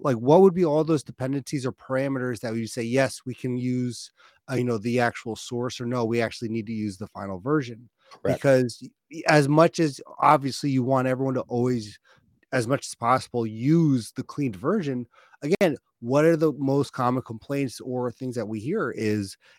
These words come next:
Speaker 1: it, the long turnaround time. If we need a change and we're waiting for that to go through an M D M or we're waiting to, you know, that could be weeks, months,
Speaker 2: Mm-hmm.
Speaker 1: and we don't have that,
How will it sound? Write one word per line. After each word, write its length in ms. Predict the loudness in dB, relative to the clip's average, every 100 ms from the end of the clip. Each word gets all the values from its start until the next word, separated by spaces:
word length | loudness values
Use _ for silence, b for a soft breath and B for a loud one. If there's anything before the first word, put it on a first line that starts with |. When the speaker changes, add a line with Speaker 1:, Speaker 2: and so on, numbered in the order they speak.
| -8
Speaker 1:
it, 240 | -8 -8 -12
the 80 | -4
long 260 | 0 2 2
turnaround 560 | 0 0 2 2 0 -6
time. 260 | -12 -12
If 120 | -10
we 120 | -4 0
need 180 | 0
a 60 | 0
change 480 | -4 -4 -2 -2 -2
and 100 | -2
we're 280 | 0 -2 -4 -8
waiting 320 | -4 -2 -2
for 140 | -6
that 200 | -6 -6 -6
to 60 |
go 160 | -6 -6
through 280 | -4 -6 -6
an 100 | -6
M 120 | -6
D 120 | -4
M 160 | -4 -2
or 120 | -2
we're 160 | -2 -4
waiting 200 | -4 -6
to, 120 | -10 -14 -6
you 80 |
know, 160 | -4 -2
that 180 | -2 -4
could 140 | -4
be 120 | -4 -4 -8 _ _ _ -8
weeks, 380 | -2 -2 -2 -8
months, 500 | -4 -2 -2 -4 -14 -18 B B B B 2
Speaker 2:
Mm-hmm. 140 | 4
Speaker 1:
and 220 | 4 2
we 60 | 4
don't 220 | 4 4
have 300 | 2 2 2
that, 260 | 0 0